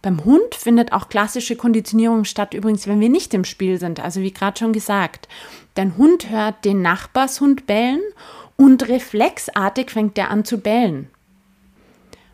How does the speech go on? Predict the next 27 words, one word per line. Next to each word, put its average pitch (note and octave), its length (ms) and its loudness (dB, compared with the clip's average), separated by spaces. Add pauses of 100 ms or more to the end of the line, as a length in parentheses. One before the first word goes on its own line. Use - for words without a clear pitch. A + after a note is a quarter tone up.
(140)
Oder A#3 400 2
dein G3 280 0
Hund A#3+ 280 4
riecht B3 420 -2
eine F#3+ 140 0
läufige F#3 500 -2
Hündin F#3+ 480 2 (540)
und G#3+ 320 2
auf - 220 -8
einen C#4 300 2
Schlag A#3 420 -2
geht - 160 -6
die G#3+ 80 2
Nase G3+ 320 0
auf - 80 -6
den G3 200 0
Boden G3 540 0 (800)
und F#3+ 180 -2
verfolgt F3 440 -6
den F3 100 -2
Geruch. D#3+ 380 -10 (840)
Das - 120 -20
Gleiche E3+ 360 -4
übrigens E3+ 400 -6 (300)
bei D#3 80 -12
einer D#3 220 -8
Wildspur. F#3 760 -4